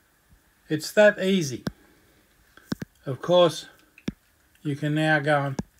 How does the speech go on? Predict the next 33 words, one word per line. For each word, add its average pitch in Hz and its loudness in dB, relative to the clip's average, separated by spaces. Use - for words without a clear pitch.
save 185 2
the 135 -2
document. 180 0
That'll 143 -4
save 156 0
it 135 -8
back 190 2
to 156 -2
where 151 0
we 139 0
had 143 0
it 143 -10
before, 180 0
but 151 -2
without 170 0
the 175 -2
image 165 -2
in 113 -6
it. 101 -12
Or 175 4
I 131 2
could 143 -4
put 170 -4
a 190 -4
different 185 -4
image 120 -6
in. 101 -6
It's - -18
too 202 2
easy. 156 -2
Place 160 0
an 160 2
image. 202 -2